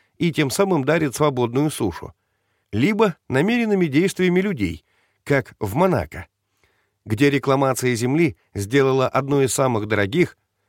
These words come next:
богатых и крошечных государств в мире на двадцать процентов больше, увеличив его до двух целых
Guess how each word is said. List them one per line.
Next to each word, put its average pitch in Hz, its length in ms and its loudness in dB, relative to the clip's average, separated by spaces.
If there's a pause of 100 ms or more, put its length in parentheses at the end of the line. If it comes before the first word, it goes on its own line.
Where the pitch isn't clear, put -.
(100)
богатых 113 640 0
и 131 200 0
крошечных 123 640 -2
государств 123 500 -2
в 123 60 -8
мире 185 320 -4 (280)
на 147 160 2
двадцать 180 380 0
процентов 135 540 0
больше, 165 420 -2 (380)
увеличив 175 520 0
его 143 340 0 (220)
до 143 220 0
двух 143 280 0
целых 160 360 0